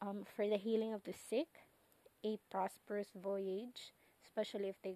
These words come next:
go to the sea, um, good harvest, successful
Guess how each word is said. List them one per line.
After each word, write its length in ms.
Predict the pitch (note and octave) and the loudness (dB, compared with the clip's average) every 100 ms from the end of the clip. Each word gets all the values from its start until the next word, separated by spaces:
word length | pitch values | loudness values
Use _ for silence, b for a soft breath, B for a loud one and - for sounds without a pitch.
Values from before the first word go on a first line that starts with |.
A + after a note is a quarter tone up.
| F#3 | -4
go 140 | F#3 | -6
to 80 | - | -6
the 140 | F#3+ F#3+ - - | -6 -6 -8 -6
sea, 320 | G#3 A#3 D4+ - b b b b _ - | -2 -2 -2 -6 b b b b _ 2
um, 540 | G#3 G#3 G3+ G3 F#3+ F3 F3 | 4 2 -2 -6 -8 -8 0
good 200 | C#4+ B3 | 0 2
harvest, 720 | G3 G3 G3 G#3 - - - | 2 2 4 2 0 -8 -18
successful 1040 | - - - - G3+ - - - G#3+ G#3 | -8 -6 -6 0 2 2 -6 0 4 4